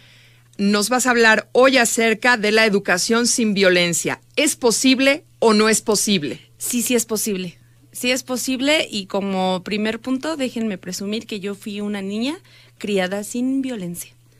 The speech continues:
Speaker 1: Ajá.
Speaker 2: Es algo increíble, este, yo nunca he conocido un golpe por parte de mis papás.
Speaker 1: Ujú.
Speaker 2: Sin embargo,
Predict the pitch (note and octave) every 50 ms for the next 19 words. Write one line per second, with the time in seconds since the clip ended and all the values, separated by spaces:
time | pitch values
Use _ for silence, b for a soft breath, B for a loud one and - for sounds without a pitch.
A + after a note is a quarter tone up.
0 | _ - E3+ D#3+ D3+ - D#3 C#3+ C#3 - G#3+ - A#3+ A3 A3 G#3+ G#3+ G#3 - F#3+
1 | F#3 F#3 F#3 F#3 F#3 G3+ G#3+ B3 C#4 - - F3+ E3+ - - - F#3 F#3 F#3 F#3
2 | - _ _ _ _ - F3+ F#3 G#3 G3+ G3 G3 F#3+ G3+ F#3 F#3 - F#3 F#3 F3+
3 | - - G3+ G3 F#3 F#3+ F#3 F#3 F3+ - G3 F#3 - F#3+ F3 - - F#3 F3 F3+
4 | - F#3+ F3+ F3 F3+ F3 - - - F3 - - A3 D#4 G4+ - - - - G3+
5 | G3+ F#3 E3+ F3+ E3+ E3 F3 G3 A#3 G#3+ G3+ F#3+ F#3 F#3 F#3+ F#3 F#3 G3+ G3+ A#3
6 | C4+ D#4 A4+ B4